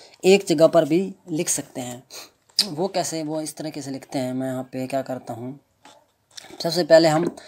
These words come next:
इसका ना, अ, ये देख लेते हैं स्टेप। हम इसको क्या करते हैं, मैं यहाँ पे शॉर्टकट भी आपको लगा के दिखाता हूँ।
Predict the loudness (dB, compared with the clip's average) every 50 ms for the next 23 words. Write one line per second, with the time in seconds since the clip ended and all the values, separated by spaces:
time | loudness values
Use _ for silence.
0 | -20 -20 -20 -20 -20 -20 -20 _ -6 -4 -4 -2 2 4 4 6 6 4 2 0
1 | -2 -2 -2 -2 0 0 0 0 0 2 2 2 2 2 0 -2 -2 -4 -4 -2
2 | -2 -2 0 0 0 -2 -4 0 2 2 2 2 0 -18 -20 -20 _ _ _ _
3 | _ _ _ -12 -8 -4 -2 -2 0 -2 -2 -4 -4 -4 -2 -2 -2 -2 0 -2
4 | -2 -2 -2 -4 -4 -4 -4 -4 -4 -4 -6 -8 -14 _ _ _ _ _ _ _
5 | _ _ _ _ _ _ _ _ _ _ _ _ _ _ _ -2 0 2 2 2
6 | 0 0 -2 -6 -4 -2 0 0 0 -2 -4 -6 -6 -6 -6 -6 -6 -6 -6 -8
7 | -8 -8 -6 -8 -8 -8 -10 -12 -12 -12 -12 -10 -10 -10 -10 -12 -14